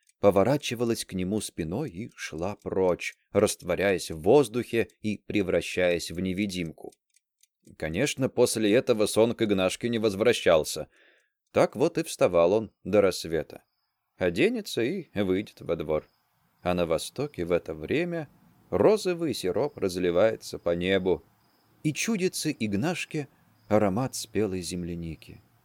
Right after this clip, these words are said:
И легче делается на душе, и не страшно вовсе. Дар, что достался ему от прабабки в день её смерти, не пропал, а, казалось,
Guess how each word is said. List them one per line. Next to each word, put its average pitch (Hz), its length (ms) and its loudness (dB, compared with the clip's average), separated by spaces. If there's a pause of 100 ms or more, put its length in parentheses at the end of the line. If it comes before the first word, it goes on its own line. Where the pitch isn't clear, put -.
(200)
И 92 100 0
легче 202 480 -2
делается 135 640 -4
на 98 140 -4
душе, 92 480 2 (580)
и 127 100 0
не 101 140 0
страшно 92 600 -2
вовсе. - 460 -2 (960)
Дар, 139 320 2 (120)
что - 220 -2
достался 107 580 6
ему 104 280 2
от - 220 -2
прабабки 98 760 4
в 90 120 -8
день 90 260 0
её 87 300 2
смерти, - 640 -4 (400)
не 107 160 2
пропал, 127 520 4
а, 98 40 0
казалось, 101 600 0